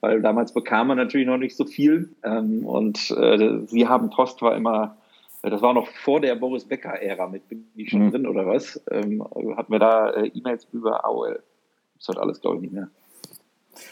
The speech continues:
Speaker 2: Ja, das ist echt ganz interessant, weil ich hab jetzt auch so im Vorfeld überlegt, so, wir sind jetzt, äh, generationsmäßig ja auseinander, aber nicht ganz so weit auseinander, äh, wenn ich euer Alter hier nennen darf in der Runde. Also ich bin jetzt dreißig Lenzen,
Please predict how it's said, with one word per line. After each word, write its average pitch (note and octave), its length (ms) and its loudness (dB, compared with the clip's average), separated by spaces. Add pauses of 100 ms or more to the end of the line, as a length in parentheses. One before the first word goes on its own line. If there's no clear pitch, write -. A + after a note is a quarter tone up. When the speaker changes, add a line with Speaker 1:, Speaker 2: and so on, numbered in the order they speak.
(280)
Speaker 2:
Ja, G2+ 120 6
das A#2 180 4
ist - 120 0
echt A#2+ 220 0
ganz - 180 2
interessant, B2 480 2
weil F#2+ 100 6
ich A#2+ 80 0
hab B2+ 80 2
jetzt A#2 140 2
auch A2+ 160 2
so B2 100 2
im A2 320 6
Vorfeld C#3 540 2
überlegt, A2 460 6
so, C3 420 6
wir A2+ 120 10
sind B2 160 4
jetzt, B2+ 280 4
äh, A2+ 160 8
generationsmäßig B2 1040 2
ja A#2 340 6 (280)
auseinander, B2 440 6
aber B2 120 6
nicht A#2 220 4
ganz C3+ 200 4
so D3+ 80 2
weit D3 160 4
auseinander, D3 640 4
äh, A2 380 6
wenn A#2+ 180 8
ich A2+ 100 2
euer A2+ 240 8
Alter A#2 260 6
hier A2+ 360 6 (220)
nennen A#2+ 240 4
darf A#2+ 200 6
in A#2 100 2
der A#2 80 8
Runde. A#2 300 6
Also A2 200 6
ich A2+ 180 0
bin A2+ 100 6
jetzt G#2+ 200 4
dreißig B2 360 6
Lenzen, B2+ 500 4